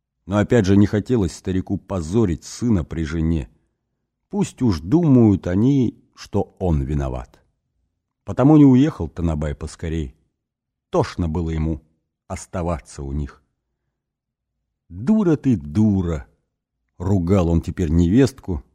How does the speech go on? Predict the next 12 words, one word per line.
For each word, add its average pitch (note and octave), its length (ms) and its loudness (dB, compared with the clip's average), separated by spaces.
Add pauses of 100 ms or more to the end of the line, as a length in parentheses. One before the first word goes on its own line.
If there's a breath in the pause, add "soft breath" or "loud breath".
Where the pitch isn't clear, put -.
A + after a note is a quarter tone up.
(140)
сидя E2 320 -8
у D2+ 80 -4
костра. D#2 580 -10 (920)
"Откуда F3 400 -2
только D#3 260 2
берётесь A#2+ 600 4
вы G2 100 -6
такие? D#2 480 -10 (1000)
Ни E3+ 280 6
чести, - 580 -4
ни F#2 200 6
уважения, A2 1080 4